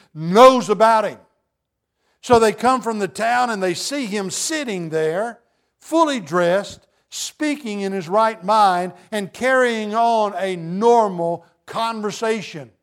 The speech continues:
with the disciples. I'm sure his family probably rushed out as well. Can you imagine if he was married, his wife came out? She stood at the edge, tears rolling down her cheeks, wondering, "Can this really be true?"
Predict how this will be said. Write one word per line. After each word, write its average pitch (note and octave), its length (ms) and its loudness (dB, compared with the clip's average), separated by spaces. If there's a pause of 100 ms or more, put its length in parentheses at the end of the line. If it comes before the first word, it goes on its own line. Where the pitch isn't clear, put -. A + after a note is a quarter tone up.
(600)
with F#3 200 0
the F#3 60 -6
disciples. F3 880 -4 (1600)
I'm D#3+ 140 -12
sure F3 220 -2
his C#3+ 100 -10
family F3+ 400 -6
probably D3+ 320 -4
rushed D#3+ 360 -2
out E3+ 200 0
as C3+ 120 -10
well. D#3 420 -2 (640)
Can E3 160 -6
you D#3+ 120 -4
imagine F3 640 -4 (220)
if B2 80 -18
he D#3 140 -4
was D3+ 120 -4
married, F3 420 -2
his C3 140 -12
wife E3 440 -4
came F#3+ 240 -8
out? G3 320 -4 (840)
She G#3 160 -10
stood G3+ 320 -2
at G3 80 -6
the F#3 180 -4
edge, G3 360 -4 (140)
tears G3 360 -6
rolling F#3+ 360 -4
down F#3+ 200 -4
her F#3 80 -10
cheeks, - 540 -12 (420)
wondering, F#3 560 -4
"Can F#3 200 -8
this D#3 240 -10
really D3 280 -6
be C#3 180 -12
true?" E3+ 640 -8